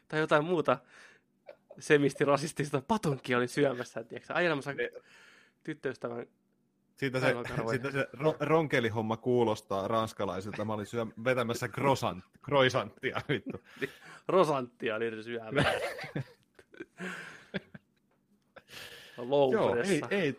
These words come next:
Speaker 2: ei
Speaker 1: Niin.
Speaker 2: tullut. Sen olisi halunnut kyllä nähdä. Sitä moni odotti ja niinku vuodoissakin oli. Se, se oli varmaan siellä Walmartin, tiedätkö, pre-order.
Speaker 1: Mm.
Speaker 2: Se Splinter Cell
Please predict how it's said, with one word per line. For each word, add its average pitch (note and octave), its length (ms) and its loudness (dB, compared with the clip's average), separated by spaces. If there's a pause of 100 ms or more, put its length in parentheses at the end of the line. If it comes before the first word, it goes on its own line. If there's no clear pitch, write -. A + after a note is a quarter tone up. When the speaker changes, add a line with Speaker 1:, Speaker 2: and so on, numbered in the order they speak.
Speaker 2:
ei F#3+ 120 2
Speaker 1:
Niin. C#3 140 2
Speaker 2:
tullut. A#2 320 0
Sen F#3+ 180 -4
olisi B2 160 0
halunnut C#3 280 -6
kyllä A2+ 180 -2
nähdä. A2 360 -4 (360)
Sitä - 200 -10
moni C#3 260 -6
odotti A2 400 -4
ja E2+ 180 -6 (180)
niinku G2+ 320 -12 (180)
vuodoissakin F#2+ 640 0
oli. F#2 220 -4
Se, - 180 -6 (100)
se - 140 -4
oli A2 120 -2
varmaan A2 340 -2
siellä A2+ 240 -2
Walmartin, G2 680 0
tiedätkö, F#2 380 -8 (520)
pre-order. F#2 640 -2
Speaker 1:
Mm. G2 80 -8
Speaker 2:
Se A#2 120 -2
Splinter G#2+ 600 -4
Cell F2 380 -8